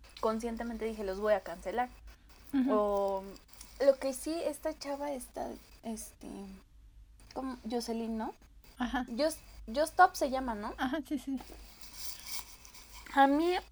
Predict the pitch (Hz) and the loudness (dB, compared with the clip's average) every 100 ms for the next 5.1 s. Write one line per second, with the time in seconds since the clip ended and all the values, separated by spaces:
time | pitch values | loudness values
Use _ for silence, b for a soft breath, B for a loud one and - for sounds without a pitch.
0 | - - - - - - - - 339 453 | -20 -20 -20 -20 -20 -20 -8 0 2 6
1 | 480 - 247 320 381 427 415 427 415 415 | 6 4 2 4 6 8 6 2 0 -2
2 | 403 - - 311 330 381 381 370 370 359 | -4 -6 -8 -4 -2 -2 0 0 2 0
3 | 359 349 339 339 330 294 254 277 277 285 | -2 -2 -4 -4 -4 -4 -4 -6 -6 -6
4 | 285 254 233 233 240 240 240 233 233 240 | -6 -4 -2 -2 -2 -4 -4 -4 -6 -6